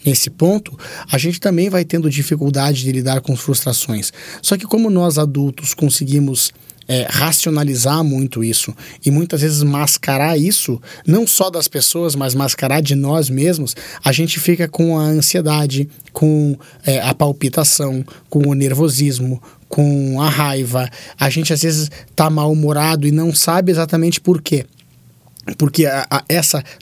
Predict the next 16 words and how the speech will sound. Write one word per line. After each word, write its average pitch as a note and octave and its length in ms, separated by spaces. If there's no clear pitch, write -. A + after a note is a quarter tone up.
to-, G3 200
nós D3+ 180
temos E3+ 220
uma D3 160
série A3+ 300
de F3 140
mecanismos D#3+ 1120
já C#3+ 400
criados C#3 540
por - 180
nós D3 340
para E3 360
lidar E3 580
com - 180
certas D3 400
frustrações, C#3 640